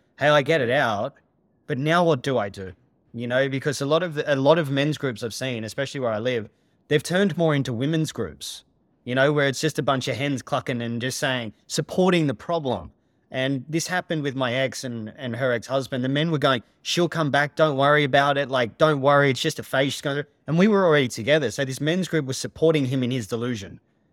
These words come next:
And that's very, that's dangerous. That's not good, you know? And when him and I had a confrontation around it, I said, "She told me that she, this was done." And he goes, "That's what she's told everyone." And I said, "Yeah, and you're not listening to her."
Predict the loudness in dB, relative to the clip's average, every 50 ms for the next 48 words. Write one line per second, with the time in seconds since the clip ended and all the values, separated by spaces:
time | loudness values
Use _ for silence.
0 | _ _ -6 -2 0 0 0 0 -2 -2 0 0 0 2 0 -2 -6 -4 0 0
1 | 2 2 2 0 -2 -4 -8 -8 -12 -10 -8 -8 -8 -4 -4 -4 -4 -2 -2 -2
2 | 0 0 -2 -2 -6 -14 -20 _ _ _ _ _ _ -8 -4 -2 0 0 0 0
3 | -2 -4 -6 -4 -4 -4 -4 -6 -8 -6 -6 -4 -4 -4 -6 -4 -4 -4 -2 -2
4 | -2 0 0 0 0 -2 -2 -4 -2 -2 -2 -4 -4 -6 -10 -10 -10 -8 -8 -8
5 | -8 -4 -4 -4 -4 -4 -6 -6 -6 -6 -6 -8 -8 -4 -2 -2 -2 -2 -4 -8
6 | -10 -10 -12 _ _ _ _ _ _ _ _ _ -8 -2 -2 -2 0 2 2 2
7 | 4 4 4 2 4 4 4 2 0 0 -2 -4 -4 -4 -4 -4 -4 -6 -6 -8
8 | -8 -6 -6 -6 -6 -6 -10 -10 -10 -6 -4 -4 -4 -4 -6 -10 _ -20 _ _
9 | _ _ _ _ _ _ -6 -4 -2 0 0 2 2 2 0 2 -2 -4 -4 -4
10 | -8 -4 0 2 4 4 4 4 2 0 -4 -4 -4 -4 -6 -6 -6 -6 -4 -2
11 | 0 0 2 2 2 2 2 0 0 -2 -4 -4 -6 -8 -8 -8 -12 -12 -14 -16
12 | -16